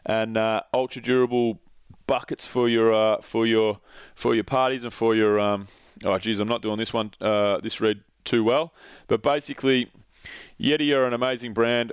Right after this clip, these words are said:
and we're really happy to have partnered with them. Um, and if you wanna check out their range, you can do so at yeti dot com dot A U forward slash bro. That's yeti dot com dot A U forward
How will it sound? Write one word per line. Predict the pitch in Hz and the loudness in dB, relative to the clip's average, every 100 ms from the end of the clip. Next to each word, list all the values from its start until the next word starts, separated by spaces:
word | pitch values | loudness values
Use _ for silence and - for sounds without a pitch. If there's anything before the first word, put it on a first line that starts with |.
| - | -4
and | 110 107 | -2 0
we're | 120 120 | 2 0
really | 120 139 139 | 0 0 0
happy | 123 120 120 | 0 -4 -6
to | 110 | -4
have | 104 | -4
partnered | - 123 127 139 | 0 0 0 -4
with | 151 | -4
them. | 185 185 _ - - - - | -4 -4 _ -20 -20 -18 -6
Um, | 110 110 113 110 110 107 107 101 _ _ - | -2 0 0 0 0 0 -2 -8 _ _ -6
and | 107 113 113 110 110 110 113 _ - | -2 0 0 0 -2 -2 -6 _ -8
if | 113 | -4
you | 147 165 | 0 0
wanna | 143 | 0
check | - 131 | -2 0
out | 127 107 | 0 0
their | 104 | 0
range, | 123 120 139 - - _ - - - - | 0 0 -4 -8 -14 _ -20 -20 -16 -2
you | 117 | -2
can | 113 | 0
do | 107 135 | 0 0
so | - 107 120 - - | 0 0 0 -2 -4
at | 107 107 _ _ _ - | -4 -4 _ _ _ -8
yeti | 101 127 - 120 147 98 | 0 0 0 -6 -6 -2
dot | 110 - | -2 -2
com | - 110 110 110 98 | -4 -2 -2 -4 -2
dot | 107 98 | -2 0
A | 101 | -2
U | 101 117 - | -2 -4 -4
forward | - 104 104 | -4 0 0
slash | - 104 101 - | -2 -2 -2 -2
bro. | 117 131 165 180 _ - - - | 0 0 0 -6 _ -20 -20 -8
That's | - 104 - - | -4 -4 -4 -8
yeti | 104 123 131 143 151 147 107 | 0 0 0 -4 -4 -6 -2
dot | 113 107 | -2 -2
com | - 123 120 120 - - _ 101 | -4 -4 -2 -6 -12 -18 _ -4
dot | 110 113 92 | 0 0 0
A | 104 | 0
U | 110 131 151 | 0 -2 -4
forward | - - 110 110 107 | -10 -2 0 2 -2